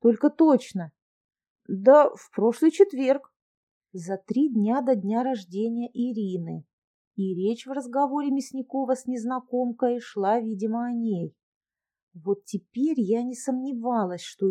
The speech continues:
иду по верному следу. Наконец-то.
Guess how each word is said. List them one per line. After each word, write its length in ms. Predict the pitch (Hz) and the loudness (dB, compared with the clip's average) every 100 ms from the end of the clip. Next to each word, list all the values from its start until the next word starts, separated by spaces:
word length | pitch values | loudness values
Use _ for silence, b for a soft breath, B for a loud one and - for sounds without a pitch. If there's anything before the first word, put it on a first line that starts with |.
| 185 | -2
иду 260 | 156 240 | 0 0
по 220 | 285 277 240 | 2 0 0
верному 520 | 202 214 214 214 220 | 0 -2 -4 -6 -8
следу. 680 | - 202 190 175 156 160 - _ _ _ 180 | -10 -6 -2 -2 -2 -6 -8 _ _ _ -12
Наконец-то. 840 | 180 185 180 175 165 - - | -10 -6 -4 -6 -8 -16 -20